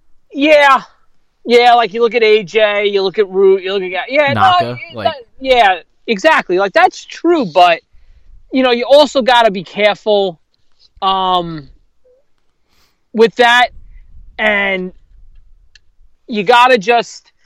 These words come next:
Speaker 1: you gotta be smart. Like, I'm not saying it's gonna be a W W E thing, but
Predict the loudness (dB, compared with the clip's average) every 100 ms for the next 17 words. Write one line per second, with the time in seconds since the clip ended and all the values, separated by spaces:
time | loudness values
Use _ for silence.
0 | _ _ _ _ _ _ _ _ -4 0
1 | 0 -4 -8 -4 -2 -2 -2 -4 -6 -20
2 | -20 -20 -20 -20 _ -2 0 0 -2 -2
3 | -4 -2 -6 -6 -4 -4 0 -2 -2 -4
4 | -4 -4 -4 -6 -2 -4 -2 0 0